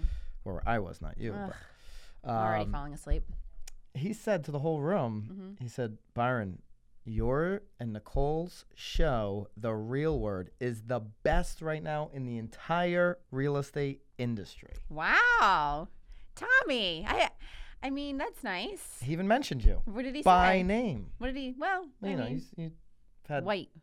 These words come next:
Speaker 2: is
Speaker 1: I think you complained about Tom not mentioning you before, so.
Speaker 2: Well, that's 'cause when we first started the show, he was throwing out
Speaker 1: A question.
Speaker 2: he was throwing questions out to Byron.
Speaker 1: So Tom Toole from Philly,
Speaker 2: Thanks,
Speaker 1: big ups
Speaker 2: Tom.
Speaker 1: to, if you
Speaker 2: That
Speaker 1: don't
Speaker 2: was
Speaker 1: know
Speaker 2: nice of him.
Speaker 1: Tom, look him up. That's Toole with an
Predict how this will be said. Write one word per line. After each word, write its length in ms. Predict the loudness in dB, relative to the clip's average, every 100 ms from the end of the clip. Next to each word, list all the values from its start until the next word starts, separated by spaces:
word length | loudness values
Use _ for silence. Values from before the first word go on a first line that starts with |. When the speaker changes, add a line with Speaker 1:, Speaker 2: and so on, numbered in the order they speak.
| _
Speaker 2:
is 100 | -10 -8
Speaker 1:
I 40 |
think 160 | -6 -6
you 80 | -6
complained 360 | -6 -6 -6
about 160 | -6 -8
Tom 180 | -8 -8
not 160 | -12
mentioning 380 | -14 -14 -12 -12
you 100 | -12
before, 520 | -12 -10 -8 -6 -6
so. 340 | -8 -10 -10 -12 -16 -16 -12 -10 -10 -10 -14 -18 -20 -6
Speaker 2:
Well, 140 | 0
that's 220 | 2 2 0
'cause 120 | -4
when 140 | -4
we 80 | -4
first 300 | -4 -4 -2
started 320 | -2 -4 -4
the 80 | -10
show, 340 | -8 -4 -4 -4
he 300 | -8 -10 -8
was 300 | -10 -12 -16 -10
throwing 340 | -4 -4 -4
out 320 | -4 -4 -6 -12 -14
Speaker 1:
A 20 |
question. 340 | -8 -6 -6 -6
Speaker 2:
he 40 |
was 120 | -8 -8
throwing 380 | -8 -6 -10
questions 380 | -8 -8 -8 -8
out 100 | -8
to 60 | -4
Byron. 580 | -2 0 -2 -6 -8 -6
Speaker 1:
So 100 | -4
Tom 260 | 4 4 6
Toole 220 | 4 2
from 160 | 0
Philly, 460 | 0 8 12 12 12 2
Speaker 2:
Thanks, 120 | -2
Speaker 1:
big 160 | 0 4
ups 340 | 6 6 2
Speaker 2:
Tom. 100 | -6
Speaker 1:
to, 400 | -4 0 2 0 -2
if 100 | -2
you 60 |
Speaker 2:
That 60 | 0
Speaker 1:
don't 40 | 2
Speaker 2:
was 60 |
Speaker 1:
know 60 | 2
Speaker 2:
nice 60 | 0
of 20 |
him. 40 |
Speaker 1:
Tom, 300 | 4 4 4
look 140 | 2 -2
him 80 | -2
up. 220 | -2 -4 -20 -8
That's 220 | -6 -6
Toole 260 | -6 -4 -4
with 160 | -4
an 120 | -8